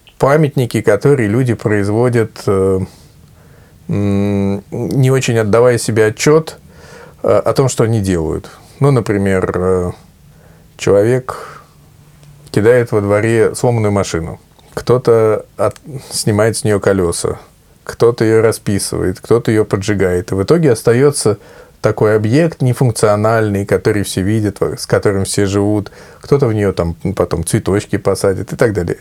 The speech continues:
Это вполне себе социальная скульптура. Или нелегальная свалка. Или, наоборот, какой-нибудь ситуации, где кто-нибудь понаставил лебедей из покрышек. Это тоже, в общем, я отношу к,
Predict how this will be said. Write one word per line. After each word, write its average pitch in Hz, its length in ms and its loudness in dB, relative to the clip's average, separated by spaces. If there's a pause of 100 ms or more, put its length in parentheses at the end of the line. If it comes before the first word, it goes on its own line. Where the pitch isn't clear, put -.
Это 196 360 2
вполне 123 440 0
себе 104 280 -2
социальная 104 520 -2
скульптура. 92 560 -2 (580)
Или 175 200 4
нелегальная 135 600 2
свалка. 98 520 0 (640)
Или, 147 320 4
наоборот, 131 480 2
какой-нибудь 117 600 0
ситуации, - 720 0
где 98 140 0
кто-нибудь 117 460 0
понаставил 101 460 0
лебедей 107 340 0
из 113 80 -2
покрышек. - 640 -4
Это 101 160 -2
тоже, 185 260 2
в 110 60 0
общем, 113 300 -4
я 101 160 0
отношу 107 420 -4
к, 92 340 -2